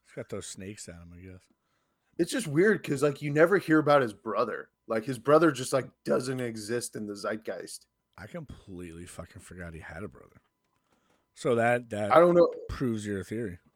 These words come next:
Speaker 2: Like, it's just weird, like
Speaker 1: I, I, yeah, I
Speaker 2: they
Speaker 1: didn't know
Speaker 2: just
Speaker 1: he had a
Speaker 2: don't
Speaker 1: brother.
Speaker 2: talk about him.
Speaker 1: Does he only have a brother?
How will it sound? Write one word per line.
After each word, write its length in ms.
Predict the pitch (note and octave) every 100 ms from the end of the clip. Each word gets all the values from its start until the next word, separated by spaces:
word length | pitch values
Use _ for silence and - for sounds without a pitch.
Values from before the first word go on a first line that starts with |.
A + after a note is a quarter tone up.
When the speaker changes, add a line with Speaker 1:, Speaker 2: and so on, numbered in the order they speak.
| _ _ _ _ _ _ _ _ _ _ _ -
Speaker 2:
Like, 260 | D3 C#3+
it's 220 | C#3+ C#3+ D#3+
just 160 | B2
weird, 500 | A2+ A#2 F#3+ C3 G2+
like 380 | A2 G2+ G2+ _ _ _ _ _ _ _ _ -
Speaker 1:
I, 60 | G2+
I, 20 |
yeah, 60 | G2+
I 20 | G2+
Speaker 2:
they 0 |
Speaker 1:
didn't 180 | G#2+ G#2+
know 60 | G#2+
Speaker 2:
just 120 | G2+
Speaker 1:
he 0 |
had 20 |
a 40 | F#2+
Speaker 2:
don't 80 | A#2
Speaker 1:
brother. 160 | A2+ G#2
Speaker 2:
talk 180 | A2
about 380 | A2 G#2+ A2 A2
him. 300 | A2 A2 A2
Speaker 1:
Does 120 | G#2+
he 140 | F3 E3+
only 200 | C3+ C3+
have 120 | B2+
a 60 | A#2+
brother? 340 | G2+ A2 A#3+